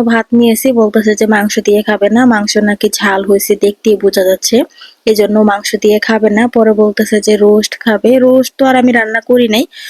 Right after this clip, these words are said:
এই রোস্টটা অনেক আগেই রান্না করেছিলাম, তখন দুই পিস উঠায় রেখে ওদের জন্যই রাইখা দিছি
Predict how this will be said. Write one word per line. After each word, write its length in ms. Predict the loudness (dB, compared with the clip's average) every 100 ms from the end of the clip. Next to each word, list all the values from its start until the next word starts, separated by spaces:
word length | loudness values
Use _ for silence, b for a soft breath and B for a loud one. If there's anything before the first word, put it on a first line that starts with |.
| B B
এই 100 | 2
রোস্টটা 320 | 2 2 0 0
অনেক 180 | 0 0
আগেই 260 | -2 0 0
রান্না 260 | 0 -4 -4
করেছিলাম, 560 | -2 -2 0 0 2 2
তখন 280 | 0 0 0 2
দুই 180 | 2 0
পিস 200 | -2 -2 -2
উঠায় 280 | 0 2
রেখে 280 | 2 0 2
ওদের 280 | 0 2 -2
জন্যই 340 | -2 2 2 2
রাইখা 280 | -2 -4
দিছি 340 | -6 -6 -2